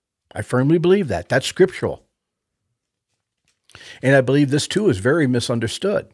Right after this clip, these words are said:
It's really common to hear people say, "Well, why did God heal them and, or that person?" And he hasn't healed me.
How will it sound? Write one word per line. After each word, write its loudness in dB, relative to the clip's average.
It's -4
really -4
common -4
to -2
hear 2
people -4
say, 0
"Well, 2
why -6
did -8
God 0
heal 0
them 2
and, -4
or 0
that 2
person?" -4
And -4
he -4
hasn't -2
healed -6
me. -8